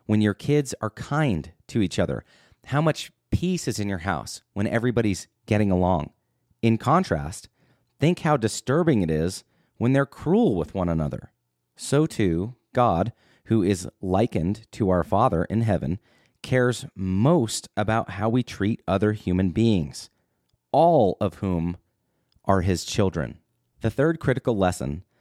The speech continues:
about this first statement is the importance and meaning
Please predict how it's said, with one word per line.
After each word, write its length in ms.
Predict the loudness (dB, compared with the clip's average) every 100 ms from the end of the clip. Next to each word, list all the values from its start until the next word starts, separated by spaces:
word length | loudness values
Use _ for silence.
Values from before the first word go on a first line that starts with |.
| _ _
about 280 | 0 0 0
this 160 | -2 -4
first 460 | 0 0 0 -10
statement 560 | -6 0 0 -2 -8 -10 _ _ _ _ _ 0
is 180 | 0 2
the 140 | 2
importance 800 | 2 0 -2 0 0 -4 -6 -14 _ _ _ -2
and 280 | 0 2 4
meaning 440 | 4 2 -2